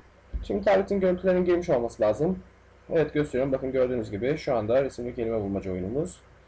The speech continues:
yüklemeye başladı. Bu şekilde, e, tabletinize veya telefonunuza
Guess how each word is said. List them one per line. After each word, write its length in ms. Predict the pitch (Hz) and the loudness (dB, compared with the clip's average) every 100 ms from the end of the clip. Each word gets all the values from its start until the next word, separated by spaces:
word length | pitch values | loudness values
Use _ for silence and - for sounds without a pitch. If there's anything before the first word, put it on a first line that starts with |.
| - - - | -20 -18 -8
yüklemeye 480 | 135 101 101 127 160 | -6 -2 0 4 4
başladı. 480 | 160 170 135 104 - - - - - - - - - - - - - - - - - - - - - - - - | 2 0 0 -2 -6 -20 -20 -20 -20 -20 -20 -20 -20 -20 -20 -20 -20 -20 -20 -20 -20 -20 -20 -20 -20 -20 -12 -8
Bu 80 | |
şekilde, 560 | 233 196 123 113 170 - - - - - - - - - - - | -2 -2 0 0 2 0 -6 -20 -20 -20 -20 -20 -20 -20 -16 -4
e, 360 | 131 131 131 | 0 2 2
tabletinize 560 | 135 147 147 175 180 190 | 2 2 2 0 4 6
veya 220 | 147 120 | 6 4
telefonunuza 760 | 120 110 110 101 98 113 170 | 2 -4 -2 -2 0 0 0